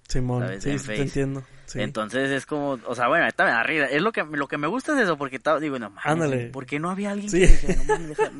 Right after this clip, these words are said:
Speaker 2: niño meco, deja de publicar esas
Speaker 1: Sí, exacto.
Speaker 2: pendejadas"? Así.
Speaker 1: Ujú.
Speaker 2: Y nada más por eso lo dejo, pero por el cual ya no me gustaría tenerlo es porque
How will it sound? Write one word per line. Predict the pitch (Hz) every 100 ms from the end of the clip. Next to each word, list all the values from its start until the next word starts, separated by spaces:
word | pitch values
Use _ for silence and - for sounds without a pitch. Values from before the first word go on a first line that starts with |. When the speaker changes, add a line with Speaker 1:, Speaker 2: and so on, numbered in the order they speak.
| 135 -
Speaker 2:
niño | 147 180
meco, | 185 190 - - - - - -
deja | 120 170
de | 202
publicar | 180 147 123
esas | 147
Speaker 1:
Sí, | 147 139
exacto. | 165 135
Speaker 2:
pendejadas"? | 131 131 151 147 - -
Así. | 107 127 - - _ _ _ _ _ _
Speaker 1:
Ujú. | 147 135 135 127 -
Speaker 2:
Y | 147 143
nada | 151
más | 165 185
por | 185
eso | 180
lo | 185
dejo, | 165 156 117 - -
pero | 160 175
por | 165 - 151 151
el | 147 135 - _ _ _
cual | - 151 160 170 185 - 143 139
ya | 131 139
no | 156
me | 165
gustaría | 151 - 123 123
tenerlo | 135 131 120 117 120 -
es | 113
porque | - 123 120 - 113 110